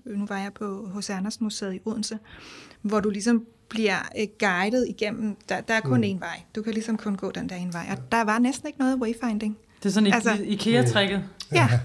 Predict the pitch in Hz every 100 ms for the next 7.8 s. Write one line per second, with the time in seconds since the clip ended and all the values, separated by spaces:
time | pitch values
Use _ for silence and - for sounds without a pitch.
0 | - 247 214 214 196 208 - 196 190 -
1 | - - - 180 190 214 202 - 190 185
2 | 170 160 - - - - - - 226 170
3 | 202 202 196 202 190 170 214 208 196 190
4 | 196 220 - 202 208 196 214 196 202 311
5 | 202 196 196 202 220 196 196 233 233 208
6 | 214 208 214 226 196 196 - - 262 240
7 | 247 220 214 214 220 233 214